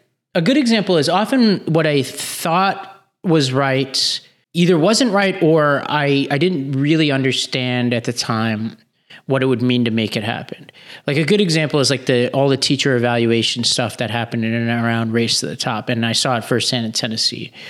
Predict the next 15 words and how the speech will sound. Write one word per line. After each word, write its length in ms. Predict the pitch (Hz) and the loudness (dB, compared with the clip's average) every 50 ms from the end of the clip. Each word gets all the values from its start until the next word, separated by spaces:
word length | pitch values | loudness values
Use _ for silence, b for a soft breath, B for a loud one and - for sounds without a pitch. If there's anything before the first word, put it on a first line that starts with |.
| B B B B B B B _ | B B B B B B B _
or 220 | - 143 160 170 | 0 2 2 2
Common 400 | 156 160 - 151 143 139 127 113 | 2 0 0 0 0 0 0 -2
Core 340 | 104 - - 120 104 - - 104 | -2 -4 -4 -4 -4 -6 -6 -6
as 120 | 113 117 113 | -4 -2 0
another 300 | 117 117 117 113 113 110 | 0 0 2 2 0 0
example, 560 | 110 104 - 120 107 - - - 95 113 110 | -2 -2 -4 -6 -6 -8 -8 -8 -8 -6 -4
which 240 | 120 123 117 - - | -4 -4 -2 -2 -2
is 260 | 123 117 107 - - B B B B B B B B B B B B _ _ _ _ _ - - | -2 0 -2 -2 -4 B B B B B B B B B B B B _ _ _ _ _ -18 -8
part 260 | - - 214 247 247 | -2 0 2 2 2
of, 200 | 285 285 214 185 | 2 2 2 2
like, 280 | 180 170 151 127 - - | 2 2 2 2 0 0
what 160 | 143 147 143 | 2 2 2
it 240 | 139 135 - - 139 | 2 0 -2 -2 -2
means 600 | 131 135 139 147 156 160 160 165 160 147 - - | -2 0 2 2 2 2 2 2 2 0 0 0
to 640 | - - 151 139 131 131 127 123 123 123 117 117 | 0 0 2 2 4 4 4 4 2 2 0 -4